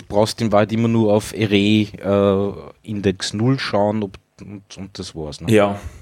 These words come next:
Speaker 2: genau. Und auch das macht man gar nicht so explizit in, in Elixir, sondern da gibt's einen Dekonstruktor für Arrays, da schreibt man das eckige Klammer auf, erstes Element, Vertikalstrich, der Rest, eckige Klammer zu.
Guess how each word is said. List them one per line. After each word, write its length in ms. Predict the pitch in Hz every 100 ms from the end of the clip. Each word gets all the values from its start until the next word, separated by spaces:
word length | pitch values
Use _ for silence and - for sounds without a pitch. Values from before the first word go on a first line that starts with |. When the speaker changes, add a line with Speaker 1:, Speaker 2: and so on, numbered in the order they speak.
| -
Speaker 2:
genau. 320 | 117 - 101 95 - -
Und 220 | 143 127
auch 180 | 135 131
das 340 | - 120 160
macht 280 | 123 120 -
man 80 | 156
gar 160 | 127 120
nicht 120 | 143
so 120 | -
explizit 760 | 110 117 - 139 - 123 156 -
in, 180 | 156 143
in 160 | 143
Elixir, 720 | 131 127 127 - 147 170 226
sondern 640 | - - 139 147 156 156 -
da 80 | -
gibt's 280 | 175 170 156
einen 160 | 139
Dekonstruktor 880 | 139 131 - 135 - - - - 151
für 200 | - 151
Arrays, 640 | 131 110 117 156 226 - -
da 120 | 131
schreibt 400 | - 110 - -
man 120 | 147
das 340 | 147 143 - - - - - _
eckige 420 | - 123 147 143
Klammer 320 | 143 131 127 127
auf, 300 | 127 147 -
erstes 380 | 123 123 139 131
Element, 720 | 131 123 113 170 196 - -
Vertikalstrich, 960 | 127 127 139 110 98 - - 147 -
der 140 | - 113
Rest, 360 | 104 143 - -
eckige 360 | 123 131 127
Klammer 340 | - 113 113 117
zu. 380 | - 127 220